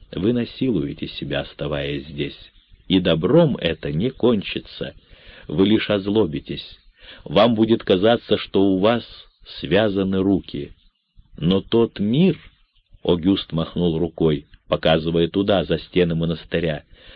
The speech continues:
разве есть в нём что настоящее? А искусство ваяния?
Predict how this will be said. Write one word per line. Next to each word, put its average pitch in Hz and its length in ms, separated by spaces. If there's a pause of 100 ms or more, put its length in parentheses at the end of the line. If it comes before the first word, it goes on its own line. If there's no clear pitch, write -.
(260)
разве 107 440
есть 151 420
в 95 80
нём 98 200
что - 260
настоящее? 78 960 (920)
А 90 180
искусство 82 840
ваяния? 73 760